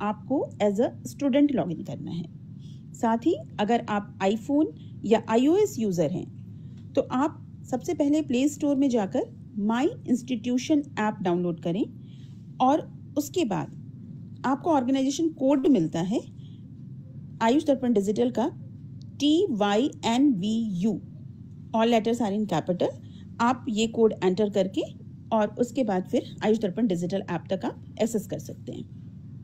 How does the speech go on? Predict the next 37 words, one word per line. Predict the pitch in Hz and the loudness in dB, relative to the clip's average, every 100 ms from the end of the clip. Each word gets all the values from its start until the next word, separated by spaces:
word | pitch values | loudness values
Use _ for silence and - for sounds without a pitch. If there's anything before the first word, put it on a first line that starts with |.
| - - - - - - - - - - - - - | -16 -16 -16 -16 -16 -16 -16 -16 -16 -16 -18 -18 -2
अब | 311 359 554 - - - | 0 0 -8 -12 -8 -4
आपके | 240 - | -2 0
सामने | 311 277 285 330 427 - | 4 6 6 4 0 -2
Ayush | 214 233 | 2 4
Darpan | 247 262 240 | 2 2 4
digital | 208 214 220 | 4 2 2
का | 233 | 2
विंडो | 202 170 165 | 2 2 0
खुला | 156 156 143 | 0 -2 -2
हुआ | 170 170 | -4 -4
है। | 180 - - - | -4 -8 -12 -8
इसमें | 233 294 | 0 2
आपको | 294 330 | 2 0
कई | 311 320 | 4 4
options | 277 214 262 247 - | 4 2 2 0 2
मिलते | 196 175 202 | 0 2 0
हैं। | 294 - - - - - - | 0 -4 -14 -14 -14 -8 0
अगर | 294 427 - | 2 2 0
आप | 254 302 - 403 440 - - - - | -2 -2 0 0 0 -8 -16 -16 -2
हमारे | 247 240 269 | 2 4 4
इस | 311 - - | 2 0 -4
ऐप | 208 - | -4 0
में, | 220 | 2
Ayush | 220 285 | 4 4
Darpan | 277 277 262 | 2 2 4
digital | 220 226 262 | 4 4 4
में | 262 | 4
आकर | 214 190 262 - | 2 0 -2 -2
आप | 226 240 - - | -4 -4 -6 -4
courses | 277 285 294 427 - | 2 2 4 4 6
purchase | 254 220 208 | 2 2 -2
करना | 196 170 165 | 0 2 0
चाहते | 170 170 - 165 | -2 -6 -4 -6
हैं, | - - - - - | -6 -10 -14 -8 -6
तो | |
इसके | - 277 - 320 | -2 -2 2 4
लिए | 339 | 4